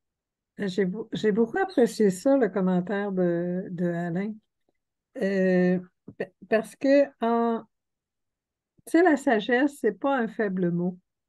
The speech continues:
Quand on vieillit, on devient plus conscient.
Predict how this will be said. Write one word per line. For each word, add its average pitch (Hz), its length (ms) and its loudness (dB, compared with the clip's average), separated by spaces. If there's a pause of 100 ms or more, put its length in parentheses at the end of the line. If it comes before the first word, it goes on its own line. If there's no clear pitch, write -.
(580)
Quand 330 260 -2
on 233 140 0
vieillit, 202 640 -2 (1300)
on 220 100 -4
devient 247 540 -4 (1000)
plus 294 240 -2
conscient. 240 680 -2